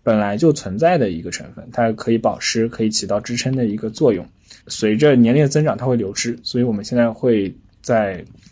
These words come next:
医美机构看到它用于填充和水光。玻尿酸这个品啊，我刚才其实也说过，它有两个特征，一个是保湿，一个是填充了。那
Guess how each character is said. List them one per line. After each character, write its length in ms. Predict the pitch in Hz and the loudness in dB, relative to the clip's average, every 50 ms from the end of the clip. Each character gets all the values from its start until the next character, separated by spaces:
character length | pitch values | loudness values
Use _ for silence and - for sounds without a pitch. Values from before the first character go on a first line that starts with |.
| _ - - _ - | _ -20 -20 _ 0
医 80 | 151 135 | 4 4
美 100 | 123 113 | 6 6
机 120 | - 127 | 4 4
构 100 | 123 113 | 2 2
看 140 | - 135 120 | 2 2 2
到 100 | 113 110 | 2 2
它 240 | 110 - 117 113 110 | 0 -2 -2 -2 -2
用 260 | 117 123 123 117 110 | 0 2 2 4 4
于 80 | 104 | 2
填 220 | 107 - - 95 95 | 0 0 -4 -6 -4
充 280 | - - 110 110 110 - - | -4 -2 -2 -2 -2 -6 -10
和 200 | - - - 101 | -14 -4 -2 0
水 180 | 98 - - - | 0 0 -2 -6
光。 220 | - - 92 95 - - _ _ _ _ _ _ _ _ _ | -8 -8 -8 -8 -8 -12 _ _ _ _ _ _ _ _ _
玻 80 | - 185 | 2 2
尿 100 | 190 170 | 2 2
酸 200 | 147 175 175 185 | 2 0 0 2
这 80 | 196 | 2
个 80 | 185 160 | 2 2
品 340 | 127 - - - 113 - - | 2 0 -4 -8 -8 -8 -10
啊， 120 | - - - | -14 -16 -18
我 60 | - 107 | -8 -4
刚 140 | 120 123 | 0 0
才 100 | 127 127 | 0 0
其 160 | 123 - - 113 | 0 0 0 0
实 80 | 123 | 0
也 80 | 120 92 | 0 0
说 160 | - - 117 | 0 0 0
过， 100 | 113 110 | 0 0
它 140 | 104 - 120 | 2 2 2
有 60 | 120 | 2
两 200 | 120 113 - - | 2 2 0 -4
个 60 | - | -10
特 160 | 107 - 127 | -6 -4 -2
征， 180 | 104 95 80 76 - - _ - | -2 -2 -6 -10 -14 -20 _ -6
一 140 | - 117 | -2 0
个 80 | 117 131 | 2 2
是 60 | 127 | 2
保 160 | - - - | 0 -2 -4
湿， 140 | - - 110 | -4 -2 -2
一 60 | 107 | -2
个 40 | 110 | -2
是 80 | 107 107 | -2 -6
填 180 | 101 - 87 - | -10 -14 -16 -14
充 120 | - - 107 | -12 -12 -12
了。 120 | - - _ | -12 -10 _
那 160 | 127 123 113 | -4 -4 -4